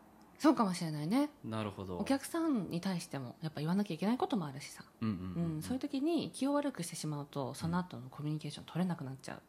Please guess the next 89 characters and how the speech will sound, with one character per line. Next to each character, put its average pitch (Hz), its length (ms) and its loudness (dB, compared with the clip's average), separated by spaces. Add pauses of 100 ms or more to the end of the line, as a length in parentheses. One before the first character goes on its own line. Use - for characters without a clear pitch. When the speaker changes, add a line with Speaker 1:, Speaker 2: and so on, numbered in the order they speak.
Speaker 1:
う。 110 40 -2
Speaker 2:
う 101 40 -2
ん。 90 60 -4
Speaker 1:
け 320 120 4
ど、 311 320 4 (480)
伝 381 160 4
え - 20 0
な 392 160 2
い 381 60 -2
と 320 100 0
変 - 160 -4
わ 151 80 0
れ 147 80 0
な 135 160 -4
い？ 196 80 -8 (760)
Speaker 2:
そ 92 180 -8
う 98 40 -6
ね。 151 140 -4 (140)
Speaker 1:
そ 175 120 -2
う - 20 -2
そ 113 120 -8
う。 - 60 -10
私 - 200 -4
は、 170 140 -2 (100)
あ 147 80 -4
の、 127 260 -8
Speaker 2:
あ、 92 100 -6
そ 104 160 -6
う - 20 -4
だ。 165 40 0
Speaker 1:
提 202 100 6
案 180 140 2
す 151 120 0
る 175 120 4
側 160 140 2
だ 156 100 0
か 147 100 -8
ら。 147 100 -6
Speaker 2:
そ 175 120 -4
ら 170 60 -2
そ - 100 -12
う - 20 -8
だ。 - 20 -10
Speaker 1:
そ - 100 -14
う - 20 -8
そ - 0 -
う - 20 -8
そ - 60 -16
う - 20 -16
そ 104 60 -8
う。 98 40 -6
Speaker 2:
う - 20 -4
ん 95 40 -6
う - 20 -8
ん 95 40 -10
う 92 80 -10
ん。 90 40 -12 (280)
Speaker 1:
だ 214 100 0
か 185 100 0
ら 170 80 2
無 175 140 4
難 220 300 4
な、 294 260 2 (140)
Speaker 2:
う - 20 -14
ん。 90 100 -12 (200)
Speaker 1:
何 190 200 4
の 196 100 2
変 208 200 4
化 160 120 2
も 139 120 -2
な 151 140 0
い 135 300 -4
Speaker 2:
う - 20 -10
ん。 82 120 -12 (420)
Speaker 1:
時 - 100 -4
間 160 200 2
を 156 40 0
提 156 200 -2
供 156 160 -4
す 156 140 -4
る 147 80 -2
こ - 120 0
と 311 100 6
も 185 100 6
で 143 100 -2
き 139 100 -8
る 131 60 -4
よ - 60 -8
ね。 254 220 0